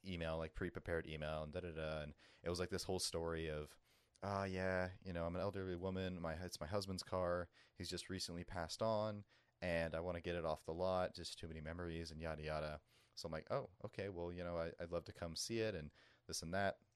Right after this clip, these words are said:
And then before I have a chance to set up a meeting, uh, they stop responding, and then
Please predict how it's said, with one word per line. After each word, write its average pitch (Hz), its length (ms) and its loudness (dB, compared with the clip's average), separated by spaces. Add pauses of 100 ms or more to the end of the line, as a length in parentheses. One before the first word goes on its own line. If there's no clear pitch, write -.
(260)
And 85 240 4
then 80 380 -2 (800)
before 120 640 4 (280)
I 87 40 -6
have 85 160 4
a - 40 -4
chance - 560 -2 (540)
to 82 560 -4
set - 220 2
up - 100 -6
a 82 60 0
meeting, 76 480 -6 (800)
uh, 82 180 4
they 85 140 2
stop 101 280 0
responding, 78 480 -4 (840)
and 85 300 4
then 80 540 2